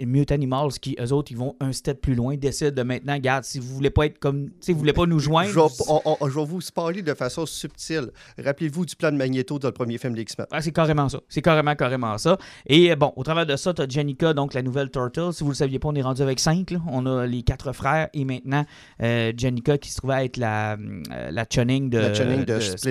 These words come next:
Speaker 1: Splinter. Maintenant, elle est devenue une Turtle aussi. Honnêtement, le overall, là, cette série-là me fait capoter comment c'est bon, là. Je sais que ça a l'air compliqué, tout ce qu'on vous a raconté, mais il faut
Speaker 2: Ouais,
Speaker 1: dire
Speaker 2: c'est
Speaker 1: qu'il y a
Speaker 2: ça,
Speaker 1: treize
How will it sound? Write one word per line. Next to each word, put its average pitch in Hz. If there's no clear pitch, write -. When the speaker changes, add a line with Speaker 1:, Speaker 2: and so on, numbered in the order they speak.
Speaker 1:
Splinter. 139
Maintenant, 131
elle 156
est 139
devenue 135
une 127
Turtle 135
aussi. 139
Honnêtement, 240
le 185
overall, 165
là, 175
cette -
série-là 160
me 135
fait -
capoter -
comment 113
c'est 113
bon, 120
là. 131
Je 147
sais 151
que 240
ça 180
a -
l'air 190
compliqué, 196
tout 233
ce 196
qu'on 190
vous 165
a 165
raconté, 151
mais 233
il -
faut -
Speaker 2:
Ouais, 151
Speaker 1:
dire 170
Speaker 2:
c'est -
Speaker 1:
qu'il 156
y -
a -
Speaker 2:
ça, -
Speaker 1:
treize 180